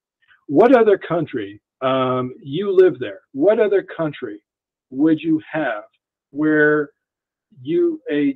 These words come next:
journalist and an American citizen, can walk into a consulate in Istanbul, be murdered, have his body chopped up,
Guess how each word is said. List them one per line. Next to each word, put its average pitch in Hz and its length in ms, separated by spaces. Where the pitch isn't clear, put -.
journalist 220 460
and 147 220
an 135 120
American 196 520
citizen, 143 580
can 117 200
walk 196 340
into 147 720
a 110 480
consulate 190 600
in 143 160
Istanbul, 107 680
be 175 140
murdered, 143 540
have 196 320
his 165 200
body 170 540
chopped 190 300
up, 113 260